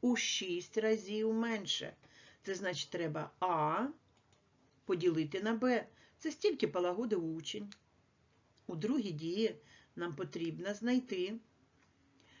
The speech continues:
скільки полагодили разом учень і майстер. А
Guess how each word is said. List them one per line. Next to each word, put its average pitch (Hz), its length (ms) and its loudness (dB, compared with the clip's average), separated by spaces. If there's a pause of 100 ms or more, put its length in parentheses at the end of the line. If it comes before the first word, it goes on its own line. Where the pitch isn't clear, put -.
(160)
скільки - 580 -2
полагодили 240 760 2
разом 196 540 0 (400)
учень 196 680 -2 (1040)
і 339 80 -4
майстер. 233 640 2 (2750)
А 202 280 4